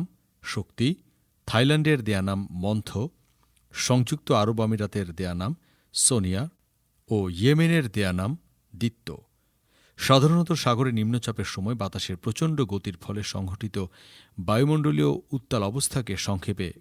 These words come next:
ঘূর্ণিঝড় বলা হয়। বাতাসের এই গতি যখন একটি নির্দিষ্ট তাপমাত্রায় পৌঁছায়,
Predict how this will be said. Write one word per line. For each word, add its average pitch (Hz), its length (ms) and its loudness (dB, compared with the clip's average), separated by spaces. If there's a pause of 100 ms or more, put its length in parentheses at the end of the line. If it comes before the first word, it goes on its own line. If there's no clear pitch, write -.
(120)
ঘূর্ণিঝড় 101 480 -2
বলা 82 240 -10
হয়। - 200 -20 (480)
বাতাসের 139 460 2
এই 156 120 4
গতি 117 280 0
যখন 107 280 0
একটি 104 220 -4
নির্দিষ্ট 98 400 -4
তাপমাত্রায় 90 520 -6
পৌঁছায়, 120 400 -6